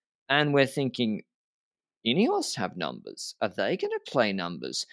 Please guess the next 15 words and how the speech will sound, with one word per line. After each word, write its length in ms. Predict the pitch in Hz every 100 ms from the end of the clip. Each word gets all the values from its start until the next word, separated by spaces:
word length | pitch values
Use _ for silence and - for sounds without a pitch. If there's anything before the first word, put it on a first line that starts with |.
| - -
Now 320 | 123 135 160
Jonas 680 | 123 107 117 175 302 381 -
is 140 | 156 123
isolated. 720 | 104 101 117 95 65 73 - - -
U 340 | 127 160 175
A 100 | 165
E 140 | 175
can 240 | 165 160 143
completely 1040 | 156 143 127 120 127 214 240 160 190 143 -
dictate 640 | 175 202 - - 147 127
the 80 | 123
tempo 560 | - - 175 196 165 127
of 160 | 110
this 180 | 110 -
climb. 760 | - - 156 208 240 117 98